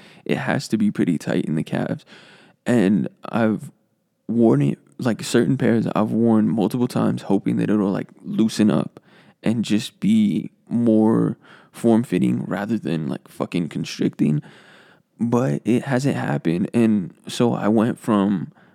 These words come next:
buying a size thirty to now on this recent pair, I tried a thirty-one. And it seems to fit well, and it, and it goes over the calves fine. Uh, but I'm selling most of my denim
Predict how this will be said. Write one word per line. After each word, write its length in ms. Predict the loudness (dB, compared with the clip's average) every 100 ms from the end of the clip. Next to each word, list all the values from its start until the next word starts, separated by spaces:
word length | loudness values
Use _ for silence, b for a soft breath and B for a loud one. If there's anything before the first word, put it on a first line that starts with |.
| b
buying 280 | -4 0 0
a 40 | -2
size 300 | -4 -6 -4
thirty 560 | 0 2 2 0 -2 -10 b b b b b _ _
to 640 | -2 2 4 4 2 -4 -6
now 380 | -2 0 0 -2
on 140 | -2 -2
this 180 | -2
recent 340 | 0 -2 -2 -8
pair, 200 | -4 -4
I 60 |
tried 260 | -4 -2 -2
a 40 |
thirty-one. 640 | 0 0 2 2 0 -2 -6 -10 _ _ _ _ _ _ -2
And 140 | 0
it 80 | 0
seems 320 | 0 0 0
to 80 | -2
fit 260 | 0 0 2
well, 340 | 2 2 2
and 120 | 0
it, 140 | -2 -2
and 100 | 0
it 80 | 2
goes 340 | 4 2 2
over 200 | 0 2
the 80 | 2
calves 360 | -2 -4 -6 -8
fine. 420 | -8 -6 -6 -8 _ B B B B B B -4
Uh, 320 | 0 0 -2 -8 -18 _ _
but 300 | 0 2 0 _ _ -14 -2
I'm 120 | -2
selling 380 | 0 0 2 2
most 500 | 4 2 0 -4 -14 _ 0
of 480 | 2 2 0 -4 -16 _
my 200 | -2 -2
denim 460 | 0 0 0 -2